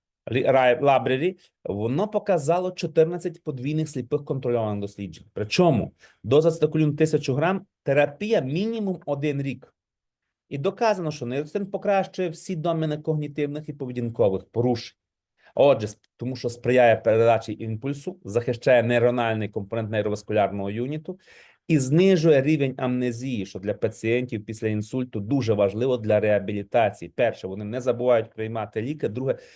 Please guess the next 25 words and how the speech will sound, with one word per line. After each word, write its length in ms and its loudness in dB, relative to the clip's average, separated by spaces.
вони 180 0
активно 420 0
займаються 560 -4
реабілітацією, 880 -4
а 160 -2
тому 300 -6
мо-, 360 -8
можуть 280 -6
чітко 280 -2
виконувати 500 0
всі 220 -8
вправи. 440 0
Тому, 240 0
знаєте, 360 0
такий, 440 -2
е, 200 0
я 140 0
би 100 -4
казав, 460 -4
е, 240 -4
символом, 800 -2
е, 140 -4
нейроцетину 720 -6
це 320 -2
є, 260 0